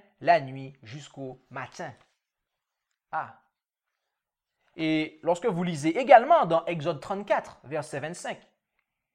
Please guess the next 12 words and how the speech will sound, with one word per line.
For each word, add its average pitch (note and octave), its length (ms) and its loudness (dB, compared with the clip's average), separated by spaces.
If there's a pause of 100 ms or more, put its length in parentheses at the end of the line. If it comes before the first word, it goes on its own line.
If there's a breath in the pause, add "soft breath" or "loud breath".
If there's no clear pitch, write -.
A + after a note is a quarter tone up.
(640)
l'Éternel D3 840 -8 (240)
appelle C#3+ 420 -12 (180)
également E3+ 800 -8 (540)
le B2 200 -20
sacrifice - 920 -18
pascal, - 640 -10 (680)
l'agneau F3+ 560 -8
pascal, - 560 -18 (400)
il A#3 180 -16
l'appelle F#3+ 580 -10 (340)
mon C#3+ 540 -8
sacrifice. - 1000 -20